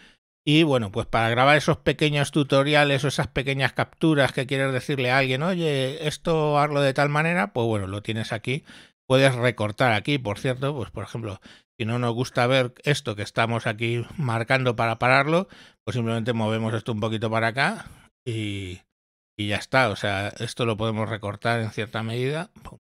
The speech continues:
Pues quiero, eh, de aquí a aquí y tal. Vale. Es el trim para cancelarlo y luego los puedes editar porque te lo puedes bajar y los editas.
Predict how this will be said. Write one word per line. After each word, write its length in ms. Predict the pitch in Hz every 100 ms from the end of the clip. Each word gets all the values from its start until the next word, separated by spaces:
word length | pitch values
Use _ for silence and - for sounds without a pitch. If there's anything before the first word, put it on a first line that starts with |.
| _ _ _ _ _
Pues 120 | - -
quiero, 400 | 123 113 98 110
eh, 320 | - 107 104
de 100 | 101
aquí 360 | 104 104 151 180
a 80 | 143
aquí 460 | 95 127 107 98
y 80 | 98
tal. 240 | 104 92 - - -
Vale. 120 | _ _ _ 113
Es 200 | 104 -
el 200 | 104 -
trim 580 | 131 143 156 156 -
para 220 | - 110 104
cancelarlo 640 | 104 - 107 117 143 151
y 40 |
luego 200 | 123 110
los 100 | 104
puedes 300 | - 104 98
editar 400 | 104 98 104 127
porque 200 | 143 104 101
te 80 |
lo 100 | 92
puedes 200 | - 107
bajar 280 | 104 107 160
y 40 | 151
los 200 | 98 98
editas. 460 | 92 - - _